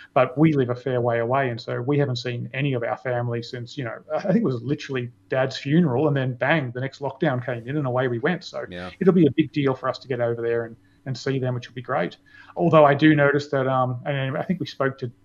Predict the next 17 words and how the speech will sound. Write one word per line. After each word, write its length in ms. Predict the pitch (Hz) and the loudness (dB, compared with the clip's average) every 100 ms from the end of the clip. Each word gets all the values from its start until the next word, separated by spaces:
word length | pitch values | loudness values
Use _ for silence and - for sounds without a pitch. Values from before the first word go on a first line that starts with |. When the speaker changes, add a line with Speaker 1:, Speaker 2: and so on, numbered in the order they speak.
| _ | _
Speaker 1:
Dean 260 | 139 147 156 | -2 2 2
about 240 | 127 120 | 2 -2
it 60 | 135 | -2
when 120 | 131 | -4
he 100 | 131 | -4
was 160 | 143 147 | -2 -4
on 80 | 123 | -4
the 100 | 127 | -6
episode, 460 | - - 135 127 - - - - | -8 -6 -4 -4 -6 -20 -20 -8
a 80 | 131 | -2
lot 220 | 135 160 | 4 6
of 180 | 165 123 | 4 2
regional 380 | 143 151 143 131 | -2 -2 -2 -2
Victoria 580 | 123 - 135 139 131 120 | -4 -4 0 2 2 0
is 140 | 117 | -2
very 240 | 131 131 | -2 -2
scared, 560 | 123 - 135 131 123 | -4 -4 -2 0 -2